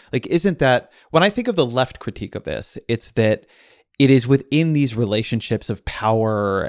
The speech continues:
and, you know, you scratch my back, I'll scratch mine, that a kind of false consensus gets erected where the people who have access to those circles are able to make their voices heard more loudly,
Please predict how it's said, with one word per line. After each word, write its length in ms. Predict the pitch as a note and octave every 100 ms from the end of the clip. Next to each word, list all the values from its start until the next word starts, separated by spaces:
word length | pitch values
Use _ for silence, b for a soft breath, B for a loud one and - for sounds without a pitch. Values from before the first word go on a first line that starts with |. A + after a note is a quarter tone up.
| -
and, 540 | A2 G#2 F#2+ F#2 A1+ - - _ -
you 160 | A2 A2+
know, 240 | G#2 F#2+ D#2+
you 180 | A2
scratch 320 | - A#2+ G#2 A2
my 120 | G#2
back, 200 | G#2 G2+
I'll 120 | G#2
scratch 360 | - G#2 G2 B2+
mine, 520 | C3+ B2 A2+ G#2+ G#2+ B B B
that 100 | C3+
a 60 | A#2+
kind 240 | - B2+
of 80 | A2
false 360 | - B2 B2 -
consensus 640 | - A#2 - A2 G#2+ G#2+
gets 300 | A2 G2+ - -
erected 640 | G#2+ C#3 D#3+ - C2+ C2
where 80 | G#2+
the 80 | G#2+
people 320 | - A2 A#2
who 140 | G#2 G2+
have 260 | G#2 G#2+
access 420 | - A2 - A#2 -
to 120 | A2
those 160 | A2
circles 540 | - A2+ G#2 G#2 G#2 -
are 120 | G#2+
able 280 | A2 A2+ A2+
to 440 | - A2 A2 G2+ G2+
make 320 | G#2+ G#2 -
their 160 | A2
voices 340 | G#2+ A2 G#2 G#2
heard 260 | G#2+ G2+
more 140 | G#2 F#2+
loudly, 640 | G#2+ C#3 A#2+ G#2+ G2+ G2+